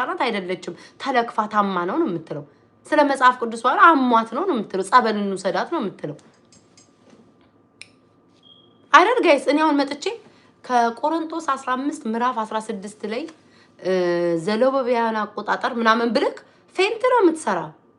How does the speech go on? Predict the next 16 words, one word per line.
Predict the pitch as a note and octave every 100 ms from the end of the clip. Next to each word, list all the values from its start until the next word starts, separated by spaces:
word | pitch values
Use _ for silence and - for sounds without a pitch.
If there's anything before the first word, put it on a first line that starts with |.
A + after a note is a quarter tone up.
| _ _ _ _ _ _ -
ህይወትህን | E4+ F4+ F4 D#4+ F#4+ A#4+ - _ A3
በአንድ | C4+ D4+ C4+
ጀንበር | A#3 B3+ B3 B3
ሌሊት | A#3 B3 D4
ነው | F#4+
የምታጣው። | C#4+ - G3+ - D#3 - _ -
እኔ | B3
አሁን | A#3+ A#3
እንደዛ | G#3+ F#3+ F3+
ብዬ | F3 F3
ማወራ፣ | E3 D#3+ D#3 - - -
እሺ፣ | B3+ C4 -
የጉበት | G3+ G3 F#3 F3+ E3+ A3 G3 C4
በሽታ | A#3 A3+ A#3
ያለባችሁ | A3 G3+ G#3 F3+ G#3 G#3+
ሰዎች፣ | G#3 G3+ C4+